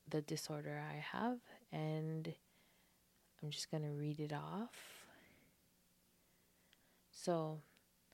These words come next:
schizoaffective disorder is a mental di-, health disorder that is marked by a combination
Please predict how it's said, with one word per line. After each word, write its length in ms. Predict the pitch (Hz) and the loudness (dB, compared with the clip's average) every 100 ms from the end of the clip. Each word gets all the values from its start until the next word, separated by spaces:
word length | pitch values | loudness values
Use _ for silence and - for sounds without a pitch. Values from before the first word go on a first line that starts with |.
| - - - - | -20 -20 -20 -16
schizoaffective 920 | - 208 214 226 202 - 175 - 180 | 4 4 6 4 4 2 0 2 2
disorder 560 | 175 180 - 165 160 160 | 4 2 4 4 4 6
is 140 | 165 | 6
a 80 | 165 | 4
mental 400 | 165 165 175 190 | 4 2 4 2
di-, 160 | 185 190 | 2 -2
health 460 | - - 170 175 - | -2 4 4 2 -2
disorder 540 | 165 - 160 156 156 156 | -4 0 0 0 -2 0
that 180 | 165 170 | 4 4
is 240 | 170 - - - - - - | 4 0 -16 -20 -20 -20 0
marked 420 | 165 165 175 - - | 6 6 6 0 4
by 120 | 170 | 6
a 120 | 165 - - - | 6 2 -12 -16
combination 800 | - 180 196 185 180 180 - 180 | 2 4 6 4 4 4 2 2